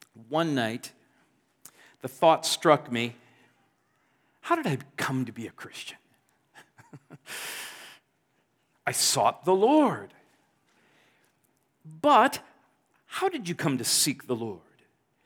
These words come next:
And the truth flashed across my mind in a moment. I should not have sought him unless there had been some previous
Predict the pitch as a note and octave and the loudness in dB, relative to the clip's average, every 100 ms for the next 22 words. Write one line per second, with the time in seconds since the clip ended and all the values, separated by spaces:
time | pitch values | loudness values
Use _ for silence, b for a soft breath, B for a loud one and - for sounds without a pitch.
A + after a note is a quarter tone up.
0 | b b - C#3+ A#2 - - G#3+ A3 - | b b -6 -6 -6 -8 -6 -4 -4 -4
1 | D#3 C3 - - - C3+ C3 - G#2+ A2 | 0 0 -2 -8 -6 -2 -2 -2 -6 -4
2 | A2 C3 D#3+ F3+ F#3 D3+ - A2 A2 C3 | -6 -6 -6 -4 -6 -8 -8 -10 -6 -4
3 | D3+ E3+ E3 b b b b b b _ | -2 -2 -6 b b b b b b _
4 | _ _ _ _ _ _ _ _ _ _ | _ _ _ _ _ _ _ _ _ _
5 | _ _ C3+ - F#3+ B2+ C#3 A#3 - - | _ _ -10 -6 -4 0 2 2 0 -2
6 | E3 G3 B3 D3+ D3+ D3+ D3+ D#3+ - F3 | 0 0 0 -4 -4 -6 -4 -2 -2 0
7 | E3+ F3 D#3 F3 F3 E3 - F3 E3+ - | 0 0 -2 -2 -2 -2 0 -2 -4 -10
8 | - F3+ G3+ E3 D3 C#3+ | -8 -6 -2 0 0 -2